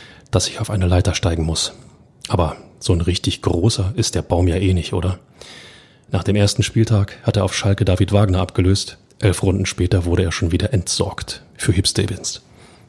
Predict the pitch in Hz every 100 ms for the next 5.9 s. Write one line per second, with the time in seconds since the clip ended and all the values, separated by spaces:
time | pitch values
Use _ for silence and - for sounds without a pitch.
0 | _ _ _ - - 82 82 78 80 87
1 | - - _ - - - - - - -
2 | - 104 - 135 - 110 110 101 - 101
3 | 95 101 90 - - - 98 107 139 135
4 | 101 110 98 90 - 95 110 - - 80
5 | 78 85 - - 104 107 123 -